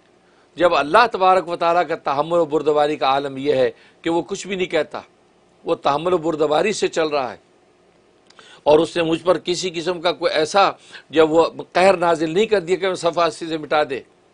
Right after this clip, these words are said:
तो फिर मेरी अगर तबीयत के ख़िलाफ़ बात हो गई तो मुझे भी इस पर तहम्मुल का मुजाहरा करना चाहिए। जब अल्लाह तबारक व ताला मुझ पर जो तहम्मुल का मुजाहरा कर रहा है, तो अगर मेरी तबीयत के ख़िलाफ़ कोई चीज़ आ गई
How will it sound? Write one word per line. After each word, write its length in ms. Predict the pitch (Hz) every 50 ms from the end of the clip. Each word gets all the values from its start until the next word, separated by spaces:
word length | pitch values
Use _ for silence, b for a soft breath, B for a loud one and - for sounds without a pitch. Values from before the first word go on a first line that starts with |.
| _ _ _ _ _ _ _ _ _ _ _ -
तो 60 | 127
फिर 200 | - - 139 123 107
मेरी 320 | 104 110 120 127 147 151
अगर 180 | 147 139 147 131
तबीयत 320 | - - 127 120 135 120
के 60 | 117 123
ख़िलाफ़ 300 | 110 123 117 123 123 113
बात 260 | 101 113 117 120 117 117
हो 120 | 110 107
गई 260 | 104 127 156 156 123 b b b b b b _
तो 80 | 113 110
मुझे 260 | 110 120 120 135 151
भी 80 | 139 135
इस 100 | 123 -
पर 120 | - 226 202 - -
तहम्मुल 440 | 113 101 117 123 127 131 131 104 - _ _ _ _ _
का 100 | - 127
मुजाहरा 380 | 120 113 107 117 120 120 123 117
करना 280 | 110 - 107 107 110 113
चाहिए। 360 | 107 - 110 110 110 - - _ _ b b b b b b -
जब 100 | 110 101
अल्लाह 340 | - 123 135 151 196 190 170
तबारक 380 | - 160 147 151 151 147 131
व 80 | 131 139
ताला 260 | 120 123 139 135 135 127
मुझ 160 | 123 127 127
पर 180 | - - 131 123
जो 140 | 110 120 127
तहम्मुल 380 | - - 113 117 120 123 127 120
का 140 | 110 117 113
मुजाहरा 340 | 113 117 113 117 117 113 113
कर 180 | - 110 101
रहा 180 | 98 117 120 120
है, 100 | 110 101 B B B B B _ -
तो 60 | 123
अगर 200 | 117 120 131 120
मेरी 240 | 107 107 127 151 165
तबीयत 320 | 160 165 151 131 139 135 123
के 100 | 131 131
ख़िलाफ़ 260 | - 127 127 123 120
कोई 160 | 110 - 127 110
चीज़ 240 | - - 120 110 110
आ 80 | 104 107
गई 200 | 113 147 165